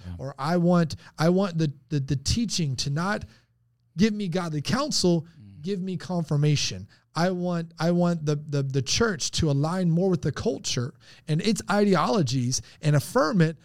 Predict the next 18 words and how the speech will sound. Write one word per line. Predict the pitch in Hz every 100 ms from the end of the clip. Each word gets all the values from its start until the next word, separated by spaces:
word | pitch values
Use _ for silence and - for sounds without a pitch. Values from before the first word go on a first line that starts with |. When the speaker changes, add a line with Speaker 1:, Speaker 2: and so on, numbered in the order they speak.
| _ 147
Speaker 2:
than | 165
I | 170
want | 165 175 -
you | 156
to |
preach | 143 - 185 180 - - -
against | 156 139 180 196 -
it | 120 - _
and | 147
sin | 135 - 214 190 147 135 139 -
and, | 143 143 139 - -
and | 147 143 135
to | 170
live | 165 185
in | 165
fear | 147 196 160
of | 131
God. | 139 143 123 101